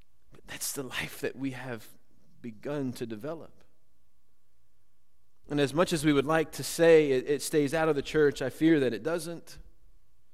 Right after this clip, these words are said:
Because our busyness gets in the way of those Christian, gospel-centered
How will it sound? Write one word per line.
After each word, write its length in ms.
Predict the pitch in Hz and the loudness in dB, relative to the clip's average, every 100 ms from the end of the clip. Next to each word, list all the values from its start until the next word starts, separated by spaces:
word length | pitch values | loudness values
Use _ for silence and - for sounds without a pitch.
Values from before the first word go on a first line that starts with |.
| - - - - - - - - - - - - - - - - - - - - - - - - - - - - - - | -18 -18 -16 -16 -16 -16 -18 -16 -16 -16 -16 -16 -16 -16 -16 -16 -18 -18 -16 -16 -16 -16 -16 -16 -18 -18 -18 -16 -16 -16
Because 240 | - 123 107 | -12 -8 -8
our 80 | |
busyness 520 | 95 123 120 113 107 - | -4 -4 -2 -4 -6 -8
gets 420 | 110 - - - - | -8 -8 -10 -12 -8
in 140 | 107 | -6
the 80 | 101 | -4
way 560 | 107 110 101 117 117 - - - - - - - - - - - - | -4 -4 -6 -10 -14 -16 -18 -18 -18 -18 -18 -18 -18 -18 -18 -16 -10
of 140 | 110 | -8
those 240 | 101 98 - | -4 -6 -6
Christian, 760 | - - 135 - 113 113 101 - - - - - - - - - | -8 -6 -6 -6 -10 -12 -14 -16 -16 -16 -16 -16 -18 -16 -12 -6
gospel-centered 1300 | 123 120 - - 113 - - 123 113 - 113 78 | -4 -4 -6 -6 -8 -6 -6 -4 -4 -6 -12 -14